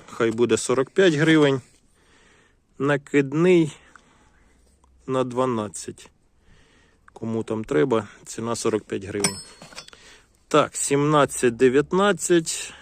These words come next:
стандартний, обичний. Е, ціна його буде вісімдесят гривень. Так, кусачки є ось такі.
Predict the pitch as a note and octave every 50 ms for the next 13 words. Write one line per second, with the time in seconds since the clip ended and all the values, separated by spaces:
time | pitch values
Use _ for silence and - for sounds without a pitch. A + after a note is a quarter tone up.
0 | - _ _ _ _ _ _ _ - - - D3+ D3 D3 D3 D3 D3+ D3 C#3 C3
1 | - C#3 C3 C3 C3 C3 C3 C3 C#3 C3 - - - C3 B2 A#2+ A#2+ - _ _
2 | _ _ - - - - - - - _ _ _ _ _ _ - B2+ B2 A#2 A#2
3 | A#2 A#2 A#2+ A#2 - - - B2+ C3 B2+ B2 B2 B2+ C#3 C#3+ D#3 F3+ F3 D#3+ D3
4 | C3+ C3 C3+ B2+ B2 A2+ A#2 A#2+ - C3 B2+ A#2+ B2 A#2+ - B2+ A#2 G#2 G#2+ G#2+
5 | G#2+ G#2+ A2 G#2 - - - - - - - - _ - D#3+ D3 C3 G#2 - -
6 | - - - - - - - - - D3 C3 - - - G#3+ G3+ - - - -
7 | F#3 F3+ F3 E3+ E3 D#3+ D#3 D#3 - D#3+ D#3 - - E3 D#3